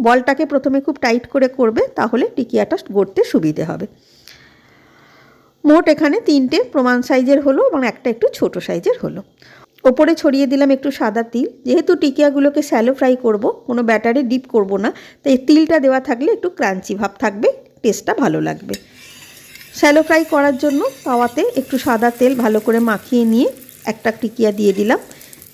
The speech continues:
Low to medium ফ্লেমে উল্টে পাল্টে দুটো পিঠকেই বেশ লালচে করে ভাজতে হবে। উল্টাবার সময় একটু খেয়াল রাখবে, যেহেতু জিনিসটা খুব নরম, হালকা হাতে একটু সাবধানে উল্টাতে হবে। দুটো দিক বেশ লালচে করে ভাজা হয়ে যেতে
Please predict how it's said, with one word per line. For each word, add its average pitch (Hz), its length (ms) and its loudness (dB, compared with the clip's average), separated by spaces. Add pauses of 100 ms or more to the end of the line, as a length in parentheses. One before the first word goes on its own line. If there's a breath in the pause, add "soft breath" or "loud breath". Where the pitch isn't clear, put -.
Low 294 180 4
to 330 140 0
medium 294 440 2
ফ্লেমে 285 280 0 (260)
উল্টে 254 280 0
পাল্টে 247 380 -2
দুটো 254 300 0
পিঠকেই 247 440 -4
বেশ 262 280 -2
লালচে 202 300 0
করে 226 200 -2
ভাজতে 214 380 -4
হবে। 214 240 -2 (120)
উল্টাবার 294 400 2
সময় 311 240 0
একটু 311 180 -4
খেয়াল 254 320 0
রাখবে, 247 260 -2
যেহেতু 285 300 -2
জিনিসটা 233 380 -2
খুব 269 240 -4
নরম, 233 360 2 (420 loud breath)
হালকা 220 280 -2
হাতে 254 240 -4
একটু 415 280 -2 (340)
সাবধানে 208 460 0
উল্টাতে 170 400 0
হবে। 170 260 -12 (1000 loud breath)
দুটো 302 240 4
দিক 320 260 2
বেশ 294 200 0
লালচে 247 320 0
করে 269 200 2
ভাজা 233 320 0
হয়ে 220 240 0
যেতে 220 340 -4